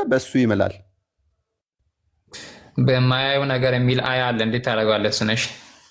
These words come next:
Speaker 1: ስለዚህ አላህ ማያያቸው ነገሮች አሉ። እኛ ሳንሆን ስለ አላህ
Speaker 2: መረጃ
Speaker 1: ስለሚያወራ
Speaker 2: ማምጣት ነው።
Speaker 1: እ?
Speaker 2: መረጃ ማምጣት ነው አለ ካልክ።
Speaker 1: ይኸው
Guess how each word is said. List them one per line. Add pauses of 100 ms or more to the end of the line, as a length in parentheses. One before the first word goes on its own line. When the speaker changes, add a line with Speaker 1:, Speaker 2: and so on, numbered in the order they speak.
(640)
Speaker 1:
ስለዚህ
አላህ
ማያያቸው
ነገሮች
አሉ። (1080)
እኛ (120)
ሳንሆን
ስለ
አላህ
Speaker 2:
መረጃ
Speaker 1:
ስለሚያወራ
Speaker 2:
ማምጣት
ነው። (760)
Speaker 1:
እ? (240)
Speaker 2:
መረጃ
ማምጣት
ነው
አለ
ካልክ። (2250)
Speaker 1:
ይኸው